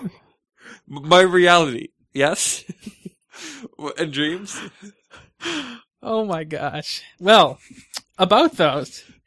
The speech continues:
Speaker 2: have you ever wanted a product and then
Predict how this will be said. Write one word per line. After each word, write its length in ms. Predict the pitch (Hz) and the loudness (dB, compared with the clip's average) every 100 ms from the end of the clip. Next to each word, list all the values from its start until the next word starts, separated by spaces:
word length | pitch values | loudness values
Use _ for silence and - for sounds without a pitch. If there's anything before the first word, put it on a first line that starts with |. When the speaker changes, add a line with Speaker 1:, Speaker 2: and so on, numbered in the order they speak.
| _ | _
Speaker 2:
have 180 | 208 208 | 2 4
you 100 | 294 | 4
ever 180 | 311 247 | 6 4
wanted 300 | 208 214 190 | 4 4 2
a 60 | |
product 560 | 170 185 180 190 - - _ _ 202 208 _ _ _ _ | 4 4 6 4 0 -14 _ _ -20 -20 _ _ _ _
and 180 | 180 180 | 0 4
then 440 | 180 165 151 - | 4 2 -4 -10